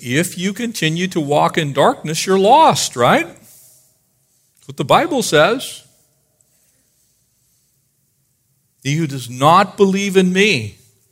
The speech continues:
is already condemned," Jesus said. In other words, if you don't make the choice to walk in the light as he is in the light,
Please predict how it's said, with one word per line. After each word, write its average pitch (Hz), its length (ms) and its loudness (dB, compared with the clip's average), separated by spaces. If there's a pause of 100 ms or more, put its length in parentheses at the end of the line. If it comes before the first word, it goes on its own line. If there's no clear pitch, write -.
(360)
is 123 300 -2 (120)
already 135 1600 2 (320)
condemned," 117 1000 -4
Jesus 92 460 -16
said. 87 360 -12 (1300)
In 117 100 -12
other 165 180 0
words, 139 180 -2
if 120 80 -12
you 151 140 -4
don't 151 500 2
make 147 320 -2
the 135 60 -20
choice 139 520 0
to 131 120 -8
walk 139 340 2
in 139 80 -6
the 123 100 -4
light 147 320 2
as 127 200 -6
he 131 120 -8
is 120 160 -8
in 123 120 -6
the 113 100 -8
light, 143 400 0